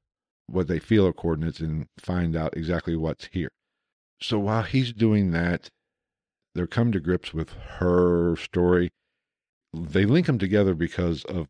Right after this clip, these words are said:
what she says. Now, her story is a little bit more occult, occultish, for lack of a better word. She ties in the goblins, she ties in the little green men, but she's saying that the people,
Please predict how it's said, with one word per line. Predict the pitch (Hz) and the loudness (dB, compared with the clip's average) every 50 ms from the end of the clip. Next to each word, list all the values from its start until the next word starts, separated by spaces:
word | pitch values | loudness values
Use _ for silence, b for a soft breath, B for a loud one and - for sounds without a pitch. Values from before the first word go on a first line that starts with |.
| _ _ | _ _
what | 85 85 92 92 - - | -2 0 0 2 2 -2
she | - - 82 87 | -6 -6 -6 -8
says. | - - 85 76 73 - | -4 -4 -4 -4 -4 -6
Now, | 76 80 73 | -6 -6 -4
her | 69 - 135 147 | 0 0 0 0
story | - - - 110 107 104 95 | 0 0 0 2 4 4 4
is | 62 85 82 76 | 2 0 -2 -2
a | 80 | -2
little | 85 92 98 92 | 0 2 2 2
bit | 82 92 - | 2 0 0
more | 90 92 90 87 85 82 73 - _ _ _ _ _ _ _ _ _ _ _ _ _ _ _ _ _ _ _ _ _ | 0 0 0 0 0 -2 -4 -6 _ _ _ _ _ _ _ _ _ _ _ _ _ _ _ _ _ _ _ _ _
occult, | 170 - - - - - 90 - - _ - - _ _ | -10 -8 -8 -6 -2 -2 -2 -2 -2 _ -16 -20 _ _
occultish, | 87 - - 110 92 - - - - - - - - - _ _ _ _ _ _ _ _ _ _ _ _ _ | -8 -4 0 0 0 0 -2 -6 -6 -6 -8 -8 -10 -14 _ _ _ _ _ _ _ _ _ _ _ _ _
for | - 78 | -6 -4
lack | 73 73 69 - - | -4 -4 -4 -4 -6
of | 73 | -10
a | 73 | -8
better | 67 78 78 76 71 | -6 -4 -4 -4 -2
word. | 76 82 80 73 - _ _ _ _ _ _ _ _ _ _ _ _ _ _ _ _ _ _ _ _ _ _ _ _ - | -2 -2 -2 -2 -6 _ _ _ _ _ _ _ _ _ _ _ _ _ _ _ _ _ _ _ _ _ _ _ _ -16
She | - - - 95 | -10 -4 -4 -4
ties | 87 - 98 98 101 95 87 | -2 -2 0 2 2 2 2
in | 95 87 | 2 0
the | 85 | 0
goblins, | 76 87 87 85 85 80 85 87 87 85 82 - | 0 0 0 0 0 0 0 0 0 0 -2 -4
she | - - 85 82 | -6 -6 -6 -6
ties | - - 92 87 85 80 | -4 -4 -2 -2 0 0
in | 85 85 | 0 -2
the | 85 | 0
little | 80 85 85 80 80 | 0 0 -2 -2 -2
green | 78 85 82 82 82 | -2 -2 0 0 0
men, | 82 82 80 82 82 82 80 - _ _ _ _ _ _ _ _ _ _ | 0 0 0 0 0 -2 -4 -6 _ _ _ _ _ _ _ _ _ _
but | 80 73 | -8 -6
she's | - - 101 95 90 78 - | -2 0 0 0 0 0 -4
saying | - - 95 92 95 92 90 90 85 78 | -4 0 0 2 4 4 2 2 0 0
that | 73 69 71 - _ _ _ _ _ _ _ _ _ _ _ _ _ _ _ | -2 -6 -8 -14 _ _ _ _ _ _ _ _ _ _ _ _ _ _ _
the | - | -14
people, | - - - - 113 107 - - 85 82 80 73 | -10 -8 -2 0 2 2 2 2 0 0 0 -2